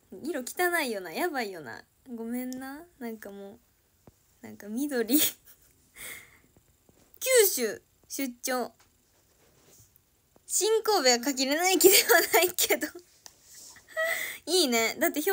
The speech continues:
庫だもんね。でもごめんね、兵庫にいないから。一緒の空気じゃなかった。今日、昨日の夜に神奈川に来て、昨日十五分配信じゃん。その後に、神奈川に来て、おばあちゃん家に。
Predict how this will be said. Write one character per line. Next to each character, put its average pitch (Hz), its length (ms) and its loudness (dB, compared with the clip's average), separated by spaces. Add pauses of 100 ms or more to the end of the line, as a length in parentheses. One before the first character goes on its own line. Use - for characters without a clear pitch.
庫 240 100 0
だ 208 100 -4
も 170 120 -10
ん 117 120 -14
ね。 117 200 -12 (960)
で 247 80 -6
も 233 100 -4
ご 233 120 -2
め 240 120 -2
ん 254 80 -6
ね、 269 120 -4
兵 285 180 0
庫 233 100 0
に 220 140 -4
い 226 40 -4
な 226 140 0
い 214 100 -6
か 190 140 -8
ら。 - 160 -8 (280)
一 277 220 -4
緒 262 120 0
の 311 100 -2
空 277 200 -6
気 226 160 -8
じ 202 80 -6
ゃ 214 60 -2
な 226 160 0
か 214 120 -2
っ 190 180 -8
た。 - 160 -10 (540)
今 311 100 0
日、 285 80 -6
昨 - 140 -10
日 359 80 6
の 453 240 6
夜 415 240 0
に 220 140 -4
神 269 180 0
奈 311 100 4
川 220 140 2
に 196 240 -10
来 - 180 -14
て、 196 480 -4
昨 311 80 -8 (100)
日 294 60 -2
十 294 140 0
五 320 80 0
分 320 180 2
配 285 180 0
信 190 240 -6
じ 160 80 -6
ゃ 113 80 -6
ん。 104 160 -18 (440)
そ - 120 -8
の 262 100 0
後 277 180 0
に、 202 280 -6 (1800)
神 269 220 0
奈 - 20 0
川 226 140 2
に 208 120 -8
来 - 80 -10
て、 208 360 -4 (1160)
お 226 120 -6
ば 240 80 4
あ 233 40 4
ち 233 80 -10
ゃ 208 60 -6
ん 208 40 -10
家 202 120 -6
に。 180 180 -12